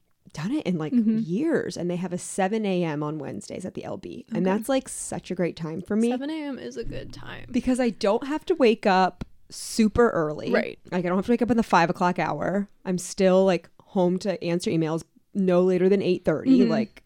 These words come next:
Speaker 1: good. But it was just so nice. And it was, like, exactly what my body needed. Whereas before, not doing a good job. And this
Speaker 2: Right.
Speaker 1: was, like, a pat on my own back to be like,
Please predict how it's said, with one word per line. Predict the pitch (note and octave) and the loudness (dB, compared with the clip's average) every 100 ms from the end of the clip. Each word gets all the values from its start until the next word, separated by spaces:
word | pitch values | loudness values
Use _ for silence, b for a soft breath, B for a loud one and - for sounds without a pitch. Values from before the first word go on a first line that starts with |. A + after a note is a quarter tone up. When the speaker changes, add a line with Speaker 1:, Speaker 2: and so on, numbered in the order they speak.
| _ | _
Speaker 1:
good. | G3+ C3 D#3+ G3+ b b b b b - | -4 -2 -4 -8 b b b b b -8
But | A3+ | -4
it | |
was | A#3+ - | -4 -6
just | D4 - | -10 -8
so | C4 | -4
nice. | B3+ A3+ | -2 -2
And | A3+ | -2
it | |
was, | G#3 | -4
like, | G#3+ | -6
exactly | G3+ E3 E3+ F#3 F#3+ G3 G#3+ | -8 -8 -4 0 0 4 4
what | - | 4
my | C3+ | 0
body | D3 C#3+ E2+ | -2 -4 -6
needed. | B1 - - - _ - | -10 -10 -10 -12 _ 2
Whereas | G3 G3+ | 4 4
before, | G#3 F#3+ A3+ A#3+ A#3+ _ _ | 2 4 6 6 2 _ _
not | G3 E3+ E3 | 2 2 0
doing | F3 E3+ | -2 -2
a | E3+ | -2
good | E3+ | -4
job. | D3+ - | -6 -4
And | E3+ F#3 | 0 0
this | G#3 | 2
Speaker 2:
Right. | |
Speaker 1:
was, | B3+ B3 | 2 2
like, | A3 - | 0 -2
a | |
pat | - - F3+ | -8 0 2
on | F3+ | 2
my | F3 E3+ | 2 2
own | F3 | 2
back | D#3 F3 | 0 -4
to | - | -6
be | |
like, | A#3 G#3+ | -6 -6